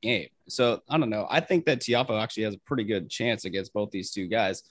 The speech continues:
And his level of play is just what we always expected him to be at. I mean, or w-, always wanted him to be at. He's actually, like, sustaining it. He, usually before, he just couldn't sustain it throughout an entire tournament. And now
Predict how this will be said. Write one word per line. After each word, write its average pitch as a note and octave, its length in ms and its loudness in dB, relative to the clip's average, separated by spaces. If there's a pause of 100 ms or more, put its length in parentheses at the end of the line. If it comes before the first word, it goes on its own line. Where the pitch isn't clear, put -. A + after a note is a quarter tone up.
And B2 240 6
his A#2 300 0
level C3 440 4
of - 100 -16
play A#2+ 340 2
is G#2 160 -4
just - 340 -4 (120)
what C#3 280 4
we D3 140 6
always C3 340 6
expected A2+ 460 -2
him A2+ 160 2
to F#2+ 60 -6
be A2+ 280 2
at. F#2+ 200 0
I A#2+ 120 4
mean, A#2 380 4 (260)
or A#2 140 4
w-, A#2+ 240 4
always B2 320 4
wanted A#2 320 2
him G#2 200 -4
to F#2 40 -6
be G2 240 0
at. G2+ 240 0 (260)
He's C3+ 260 0
actually, C3 340 2 (160)
like, A2 160 0
sustaining B2 580 2
it. D2+ 160 -10 (400)
He, C3+ 120 2
usually C3 580 6
before, A2 400 2
he G#2 100 0
just G2+ 380 -6
couldn't A#2 280 2
sustain G#2+ 360 -2
it G#2 100 -2
throughout G2+ 220 0
an F#2 60 -4
entire F#2 280 -4
tournament. A#2 460 2
And F#2 160 0
now G#2+ 300 2